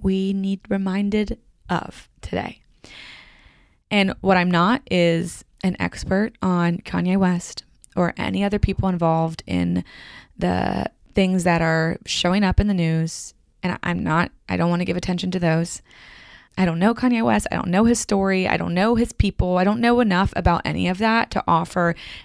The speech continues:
any real reliable information, thought, help.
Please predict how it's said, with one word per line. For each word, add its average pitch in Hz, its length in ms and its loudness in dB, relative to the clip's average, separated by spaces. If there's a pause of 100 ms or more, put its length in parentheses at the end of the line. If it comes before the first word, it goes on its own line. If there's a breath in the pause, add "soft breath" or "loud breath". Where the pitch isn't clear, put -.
(140 loud breath)
any 233 300 6
real 175 600 4
reliable 160 880 2 (140)
information, 175 680 -4 (200)
thought, - 260 -4 (120)
help. - 340 -4